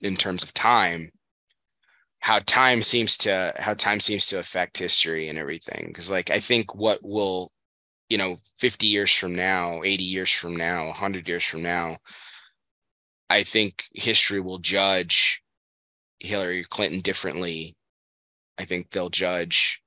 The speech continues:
uh, Michelle Obama differently in, in a way that,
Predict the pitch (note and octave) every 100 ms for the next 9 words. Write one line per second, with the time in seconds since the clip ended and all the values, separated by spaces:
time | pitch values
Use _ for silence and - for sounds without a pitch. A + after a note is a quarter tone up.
0 | - F2 D#2+ D#2+ D2+ - - F2+ F2 F2+
1 | F#2+ F2+ E2+ F2 - E2+ E2+ D#2+ D#2+ E2
2 | _ _ _ _ - _ _ _ - G2+
3 | F2 G#2 F#2 F#2 F2+ E2+ D#2+